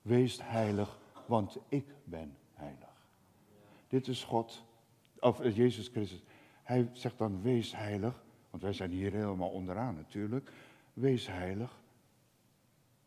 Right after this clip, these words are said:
want ik ben heilig", zodat je op hetzelfde niveau komt van heiligheid. Want dan kan je samen met mij op mijn troon zitten. Het uiteindelijke plaatje. Mooi,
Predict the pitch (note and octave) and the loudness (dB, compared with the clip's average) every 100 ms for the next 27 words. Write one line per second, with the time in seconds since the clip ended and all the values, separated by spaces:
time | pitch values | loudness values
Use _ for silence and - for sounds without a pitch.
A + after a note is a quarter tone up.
0 | _ _ - - B2 - F2 E2+ E2 D2+ | _ _ -20 -12 -12 -8 -8 -6 -8 -10
1 | - F#2+ F2 E2 _ _ _ _ _ _ | -6 -6 -6 -10 _ _ _ _ _ _
2 | _ _ _ _ _ - - A2 G2+ F#2+ | _ _ _ _ _ -14 -4 0 0 -2
3 | F2 F2+ F#2 E2 - F#2 - F2 E2 - | -4 -4 -4 -6 -6 -10 -6 -8 -8 -6
4 | C#3+ C3+ D2+ - - - - - _ _ | -4 -4 -6 -12 -18 -20 -20 -20 _ _
5 | _ _ _ _ _ _ _ _ _ - | _ _ _ _ _ _ _ _ _ -8
6 | F#2+ F#2+ - F#2+ F2+ E2 - - - C#3 | -4 -4 -2 -2 -2 -4 -12 -18 -8 -4
7 | C3+ C#3 B2+ A2 G#2+ F#2+ F#2 F2+ - - | 0 2 2 0 -4 -4 -4 -4 -8 -20
8 | - - - F#2 F2+ - E2 - C2+ _ | -20 -8 -2 0 -2 -8 -14 -14 -18 _
9 | _ - - - - - _ _ _ _ | _ -20 -20 -20 -20 -20 _ _ _ _
10 | _ _ _ _ - - - - G#2 - | _ _ _ _ -16 -16 -16 -8 -8 -6
11 | - B2+ A#2 G#2 G2+ G2+ - - - _ | -2 0 2 0 -2 -4 -8 -16 -20 _
12 | - F#2 E2 E2 - - _ _ _ _ | -8 -8 -8 -14 -20 -20 _ _ _ _
13 | - G2+ E2+ D2+ | -2 2 2 -2